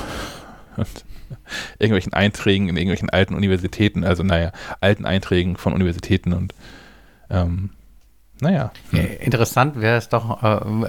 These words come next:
Speaker 2: die alten Artikel nochmal zu durchforsten und daraufhin abzuklopfen, wenn dort irgendwelche Prognosen getroffen wurden für die Zukunft,
Speaker 1: Ja.
Speaker 2: inwiefern die eingetroffen sind.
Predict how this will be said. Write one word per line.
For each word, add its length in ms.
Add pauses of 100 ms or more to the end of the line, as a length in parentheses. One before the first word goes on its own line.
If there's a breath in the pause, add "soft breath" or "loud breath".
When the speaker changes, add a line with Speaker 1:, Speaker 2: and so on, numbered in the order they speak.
(320)
Speaker 2:
die 260
alten 380
Artikel 400
nochmal 600
zu 100
durchforsten 960
und 240
daraufhin 420
abzuklopfen, 840
wenn 320
dort 320
irgendwelche 480
Prognosen 640
getroffen 480
wurden 380
für 140
die 120
Zukunft, 840 (280 loud breath)
Speaker 1:
Ja. 400
Speaker 2:
inwiefern 640
die 120
eingetroffen 540
sind. 220